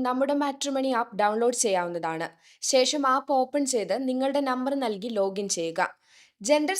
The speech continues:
സെലക്ട് ചെയ്ത് കൊടുക്കുക. നെയിം, ഇമെയിൽ, ഇമെയിൽ ഐ ഡി നിർബന്ധമില്ല. ഫോൺ നമ്പർ, date of birth, religion, അതുപോലെ ലാംഗ്വേജിൻ്റെ കോളം കൂടി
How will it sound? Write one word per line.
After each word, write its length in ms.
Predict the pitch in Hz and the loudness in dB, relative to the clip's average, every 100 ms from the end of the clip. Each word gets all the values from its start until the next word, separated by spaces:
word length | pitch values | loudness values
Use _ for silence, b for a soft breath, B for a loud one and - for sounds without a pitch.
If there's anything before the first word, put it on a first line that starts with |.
| - | -2
സെലക്ട് 340 | 320 294 294 294 | 0 -2 -2 2
ചെയ്ത് 180 | 233 196 | 2 2
കൊടുക്കുക. 340 | 180 175 175 196 302 b b _ 226 | -4 -6 -2 -2 -2 b b _ 4
നെയിം, 220 | 262 277 320 320 - 226 | 4 4 0 -6 -4 -2
ഇമെയിൽ, 320 | 233 202 175 - - 220 | 0 0 -4 -8 -6 -2
ഇമെയിൽ 280 | 240 262 277 | 2 2 4
ഐ 20 | 269 | 2
ഡി 60 | 302 | 2
നിർബന്ധമില്ല. 580 | 262 226 254 269 262 175 190 302 _ - | 0 2 0 0 0 -2 -4 -6 _ 0
ഫോൺ 220 | 269 247 269 | 2 2 2
നമ്പർ, 260 | 269 269 277 - 208 | 0 0 -2 -2 0
date 240 | 226 226 254 | 0 0 -4
of 60 | 233 | -2
birth, 180 | 240 240 _ - | -4 -4 _ -8
religion, 520 | 214 220 233 - 240 233 - | -4 -2 -2 0 0 -2 -6
അതുപോലെ 260 | 220 233 233 233 | -2 0 2 2
ലാംഗ്വേജിൻ്റെ 580 | 220 226 233 262 262 277 | 2 0 -4 -4 -2 0
കോളം 260 | 247 220 226 | 0 0 0
കൂടി 140 | 226 | -4